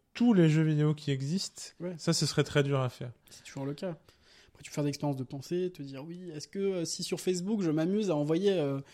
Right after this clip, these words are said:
Speaker 2: le même, euh, emoji à tout le monde, voir ce qu'ils me répondent, euh, <laughs>
Speaker 1: Mais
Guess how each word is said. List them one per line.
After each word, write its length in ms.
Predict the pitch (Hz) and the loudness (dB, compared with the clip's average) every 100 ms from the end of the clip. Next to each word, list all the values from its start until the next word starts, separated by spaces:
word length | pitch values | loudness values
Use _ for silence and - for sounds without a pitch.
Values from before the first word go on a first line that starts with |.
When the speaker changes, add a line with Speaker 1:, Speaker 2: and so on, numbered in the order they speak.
| - - | -20 -4
Speaker 2:
le 100 | 156 | 0
même, 260 | 175 208 208 | 6 6 8
euh, 200 | 180 170 | 6 6
emoji 460 | 185 190 202 214 | 6 4 2 4
à 60 | 190 | 2
tout 140 | 175 | 2
le 60 | 196 | 0
monde, 260 | 202 214 196 | 0 2 2
voir 260 | 151 185 | 4 2
ce 60 | - | 0
qu'ils 120 | - | -2
me 40 | 180 | -2
répondent, 500 | 180 180 208 208 185 | -2 -2 -4 -2 -2
euh, 260 | 156 143 165 - | -2 0 -2 -4
<laughs> 180 | - 160 | -10 -2
Speaker 1:
Mais 240 | 135 139 | 0 -2